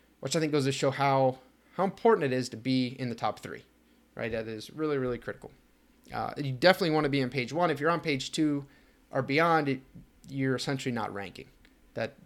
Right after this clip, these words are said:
that, uh, really is not gonna do much for you. So S E O still matters. You can't rely on pay-per-click alone. We have a, a Learn to Grow episode on pay-per-click and Google Ads, how to run those effectively. I definitely recommend you check that out if you haven't. Pay-per-click is a,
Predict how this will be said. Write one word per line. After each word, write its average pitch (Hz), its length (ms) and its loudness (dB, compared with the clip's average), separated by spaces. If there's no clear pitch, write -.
that, 110 220 -6
uh, 107 220 -6
really 123 180 -2
is 113 60 -6
not 110 140 -8
gonna 107 120 -8
do 110 120 -10
much 104 200 -10
for - 200 -10
you. - 140 -18
So 123 280 -2
S 143 200 0
E 139 100 0
O 127 80 0
still 127 220 -4
matters. 151 380 2
You 113 60 -12
can't 147 240 -6
rely 131 600 0
on 117 120 -6
pay-per-click 123 540 -6
alone. 139 340 0
We 135 100 -2
have 143 400 6
a, 127 400 0
a 123 40 -6
Learn 131 180 0
to 135 40 0
Grow 123 180 -2
episode 123 320 -4
on 131 180 -2
pay-per-click 131 680 -4
and 120 100 -10
Google 123 300 0
Ads, 123 360 -2
how - 100 -6
to 123 80 -2
run 123 140 -2
those 120 160 -4
effectively. 120 520 -4
I 110 40 -4
definitely 120 260 -6
recommend 120 280 -4
you 113 80 -6
check 120 220 -8
that 104 140 -4
out 113 180 -2
if 120 160 -12
you 101 160 -10
haven't. 165 320 0
Pay-per-click 120 500 -6
is 123 280 -4
a, 113 360 -4